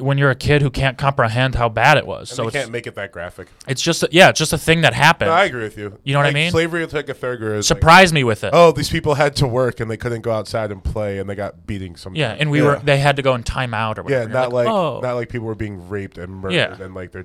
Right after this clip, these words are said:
Speaker 2: teeth being pulled
Speaker 1: If you,
Speaker 2: out their head.
Speaker 1: if you
Speaker 2: Yeah.
Speaker 1: go to, let's
Speaker 2: Yeah.
Speaker 1: say, let's say you graduate, right, and you go to college and they go, "So just so you know, for years and years and years, this is how America was," and they show you pictures and they explain to you, you're like,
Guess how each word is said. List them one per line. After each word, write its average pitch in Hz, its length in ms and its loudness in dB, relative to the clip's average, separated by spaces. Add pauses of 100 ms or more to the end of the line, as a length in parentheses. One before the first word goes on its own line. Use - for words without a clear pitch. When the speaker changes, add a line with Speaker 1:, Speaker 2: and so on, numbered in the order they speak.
Speaker 2:
teeth - 240 -16
being 92 200 -14
pulled - 160 -10
Speaker 1:
If - 80 -6
you, 202 100 -4
Speaker 2:
out - 80 -12
their 92 140 -14
head. 90 260 -12
Speaker 1:
if 170 120 -2
you 220 100 2
Speaker 2:
Yeah. 190 60 -6
Speaker 1:
go 233 100 12
to, - 160 6
let's 190 200 2
Speaker 2:
Yeah. 247 100 6
Speaker 1:
say, - 140 2
let's 165 200 0
say 214 80 2
you 196 140 0
graduate, 143 520 4
right, 117 140 2
and 139 100 -6
you 127 60 -8
go 120 120 0
to 117 60 -2
college 127 400 0
and 123 80 -8
they 120 80 -2
go, 113 220 -2
"So 135 180 -2
just 143 220 -2
so 165 60 2
you 143 140 0
know, 131 300 4
for 120 180 -4
years 117 300 0
and 135 100 -6
years 123 160 -4
and 127 80 -6
years, 113 140 -2
this 117 120 -6
is - 40 -4
how 120 120 0
America 143 280 2
was," 98 160 -8
and 113 60 -8
they 101 60 -6
show - 120 -6
you 104 140 -8
pictures 139 440 -4
and 120 80 -6
they 110 80 -2
explain 110 340 -6
to 143 60 -4
you, 151 60 0
you're 120 180 -4
like, 98 200 -8